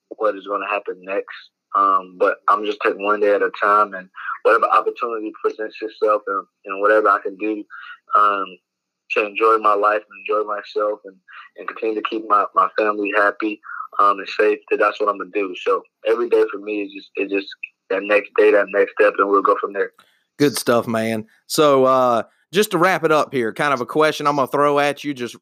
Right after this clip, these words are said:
Speaker 2: off the cuff, something a little bit fun. You've spent a lot of time in Athens in your life. What is your favorite restaurant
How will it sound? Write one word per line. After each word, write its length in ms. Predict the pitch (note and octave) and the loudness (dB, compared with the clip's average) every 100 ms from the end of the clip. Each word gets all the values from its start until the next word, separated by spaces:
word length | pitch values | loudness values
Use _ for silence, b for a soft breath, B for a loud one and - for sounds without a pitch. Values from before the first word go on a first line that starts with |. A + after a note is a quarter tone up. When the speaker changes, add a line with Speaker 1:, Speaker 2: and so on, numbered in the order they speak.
| - | 0
Speaker 2:
off 280 | C#3+ D#3 - | 2 2 -2
the 100 | A#2 | -6
cuff, 380 | - D3+ E3+ - _ _ _ | 0 0 0 -6 _ _ _
something 240 | - D#3+ | -2 -2
a 20 | D3+ | 0
little 160 | D#3+ | 0
bit 180 | D#3 D#3 | 2 0
fun. 320 | D#3 D3 B2 A2+ | 0 0 -2 -6
You've 140 | C3+ | -12
spent 260 | - D#3+ C3 | -4 -4 -4
a 40 | |
lot 220 | C3+ D#3 | -6 -6
of 100 | B2 | -6
time 380 | - C#3+ C#3+ C#3 | -2 0 0 -2
in 80 | B2+ | -4
Athens 560 | B2+ C#3+ C#3 D3 B2+ | -4 -4 -4 -8 -4
in 100 | C#3 | -4
your 200 | C#3 C#3+ | -2 0
life. 360 | C3+ C#3 C#3+ C#3+ _ _ _ _ _ _ _ | 2 2 2 -2 _ _ _ _ _ _ _
What 240 | C3 G3+ | 0 2
is 160 | D#3+ B2+ | 2 2
your 260 | D#3+ C#3+ - - | 4 4 0 -2
favorite 500 | D3+ D#3+ E3+ F3+ - | 2 2 2 0 -2
restaurant 680 | A#2+ C#3 D#3 - - D3 D#3 | 0 0 0 -2 0 2 2